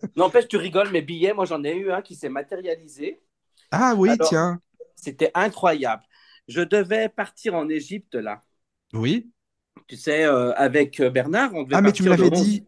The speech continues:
Speaker 2: Non, c'est lui qui m'avait dit ça, Bernard. Ouais, c'est ça.
Speaker 1: Le, le
Speaker 2: Oui,
Speaker 1: onze
Speaker 2: oui.
Speaker 1: novembre. Eh ben, moi,
Speaker 2: Oui.
Speaker 1: quand on a décidé de partir, donc ça fait au moins six mois qu'on a décidé ce voyage, hein,
Speaker 2: Oui, oui.
Speaker 1: euh, le lendemain de notre décision, qu'on avait pris la décision de partir,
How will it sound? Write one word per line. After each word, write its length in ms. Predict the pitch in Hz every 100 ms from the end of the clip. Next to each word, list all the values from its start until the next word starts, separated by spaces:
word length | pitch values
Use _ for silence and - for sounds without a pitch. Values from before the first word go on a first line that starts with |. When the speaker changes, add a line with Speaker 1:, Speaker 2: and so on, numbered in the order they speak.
| -
Speaker 2:
Non, 120 | 190
c'est 120 | - 165
lui 120 | 190
qui 120 | 175
m'avait 200 | 156 143
dit 100 | 143
ça, 180 | - 117
Bernard. 340 | 113 117 104
Ouais, 120 | 143
c'est 120 | 139 131
ça. 240 | 120 98
Speaker 1:
Le, 180 | 135 139
le 220 | 156 156
Speaker 2:
Oui, 0 |
Speaker 1:
onze 220 | 156 180 175
Speaker 2:
oui. 20 |
Speaker 1:
novembre. 420 | 170 139 139 - -
Eh 80 | 139
ben, 200 | 147 151
moi, 320 | 165 196 262
Speaker 2:
Oui. 0 |
Speaker 1:
quand 180 | 180 170
on 80 | 151
a 80 |
décidé 380 | 139 190 220 202
de 60 | 202
partir, 380 | 180 - 190 175
donc 160 | 143
ça 100 | 135
fait 100 | 127
au 60 | 123
moins 140 | 120
six 180 | 123 165
mois 180 | 165 160
qu'on 140 | 139
a 60 | 120
décidé 360 | 120 117 120 117
ce 80 |
voyage, 420 | 120 131 185 247 160
hein, 180 | 120
Speaker 2:
Oui, 140 | - 110
oui. 280 | 139 202 - _ _ _
Speaker 1:
euh, 540 | 131 143 151 147 143 135
le 140 | 147
lendemain 540 | 156 226 226 214 208 202
de 160 | 165
notre 400 | 147 147 147 143
décision, 600 | 131 113 120 - 127 214 302
qu'on 140 | 139
avait 140 | 120
pris 120 | - 143
la 60 |
décision 260 | - - 123
de 40 |
partir, 440 | 131 127 - 247